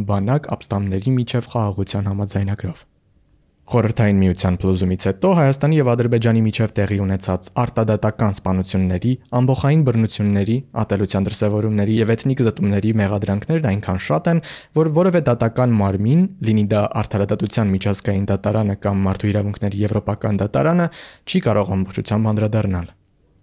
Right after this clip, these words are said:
Արդարության որևէ համապարփակ ձևի հասնելու համար անհրաժեշտ է երկու ժողովուրդների լայն ներգրավվածություն, մի բան, որ կարող է ապահովել միայն ճշմարտության հանձնաժողովը։ Այլապես դադարեցվում է սառեցված հակամարտությունը,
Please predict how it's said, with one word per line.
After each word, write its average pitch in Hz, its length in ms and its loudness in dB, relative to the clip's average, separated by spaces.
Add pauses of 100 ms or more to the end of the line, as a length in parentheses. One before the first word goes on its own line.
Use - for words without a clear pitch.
(340)
Արդարության 120 520 2
որևէ 113 380 2
համապարփակ 107 640 0
ձևի 104 260 0
հասնելու 101 400 -2
համար 110 300 0
անհրաժեշտ 107 460 0
է 110 80 0
երկու 104 320 -2
ժողովուրդների 104 640 -2
լայն 101 260 0
ներգրավվածություն, 104 840 -2 (560)
մի 107 160 0
բան, 139 240 2 (260)
որ 156 200 2
կարող 127 280 2
է 139 60 4
ապահովել 104 560 0
միայն 101 300 0
ճշմարտության 98 680 -2
հանձնաժողովը։ 98 640 0 (840)
Այլապես 113 500 2
դադարեցվում 113 640 2
է 120 40 2
սառեցված 101 540 0
հակամարտությունը, 110 840 0